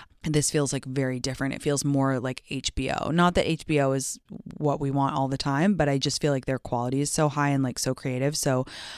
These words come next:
I am wondering if anyone else is watching it, because I am going to continue to watch it.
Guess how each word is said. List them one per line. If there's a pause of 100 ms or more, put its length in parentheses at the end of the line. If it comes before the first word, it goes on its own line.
(160)
I (120)
am
wondering
if
anyone
else
is
watching
it,
because
I
am
going
to
continue
to
watch
it.